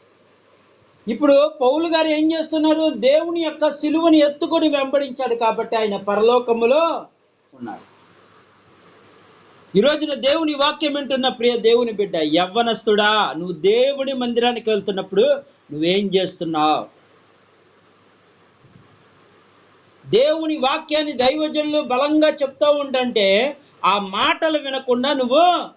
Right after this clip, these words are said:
ఎటు చూస్తున్నావు? నీ చూపులు ఎటున్నాయి? దీనివల్ల కూడా సంఘం పాడైపోతుంది.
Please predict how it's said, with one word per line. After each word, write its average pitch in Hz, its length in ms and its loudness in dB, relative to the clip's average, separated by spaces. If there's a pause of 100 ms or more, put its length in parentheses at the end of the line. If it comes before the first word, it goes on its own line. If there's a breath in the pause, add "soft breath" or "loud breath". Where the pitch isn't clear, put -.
(160)
ఎటు 202 140 -10
చూస్తున్నావు? 190 840 0 (1300)
నీ 247 280 0
చూపులు 320 480 2
ఎటున్నాయి? 285 600 -2 (3500)
దీనివల్ల 226 540 2
కూడా 226 280 -2
సంఘం 208 480 -2
పాడైపోతుంది. 170 760 -6